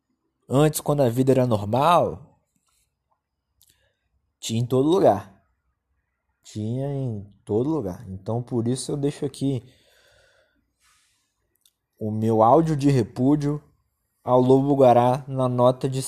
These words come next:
duzentos reais. Por quê? Porque o vira-lata caramelo merece muito mais. Merece muito mais. Daqui a pouco vai ter nota de quinhentos.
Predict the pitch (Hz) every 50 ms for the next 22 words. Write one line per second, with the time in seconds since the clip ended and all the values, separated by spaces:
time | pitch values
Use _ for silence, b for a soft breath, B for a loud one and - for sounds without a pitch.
0 | - - 135 131 139 131 120 127 135 131 - - 139 - - - - - - -
1 | _ _ _ _ _ _ _ _ _ _ _ _ _ - - 107 - - - -
2 | 95 92 87 - - _ _ _ _ b b b b b b b b b b b
3 | b b b b b _ _ - 110 - - - 101 98 110 110 113 113 117 117
4 | 117 127 117 - 123 117 113 113 117 120 127 135 143 143 139 127 123 127 135 143
5 | 147 147 - - 147 143 139 143 147 151 143 - 139 135 127 117 107 90 - -
6 | - - _ _ _ _ _ _ _ _ _ _ _ _ _ _ _ _ _ _
7 | _ _ _ _ _ _ _ _ _ _ _ _ _ _ _ - 117 120 117 117
8 | 117 123 123 120 117 - - 127 120 117 117 110 - - 101 101 92 - - -
9 | - _ _ _ _ _ _ _ b b b b b b b b b b b b
10 | b b b b b - - - - - 208 208 - 208 208 208 175 196 190 196
11 | 190 175 180 185 180 175 156 156 151 - 151 139 139 151 151 131 - - - -
12 | - - _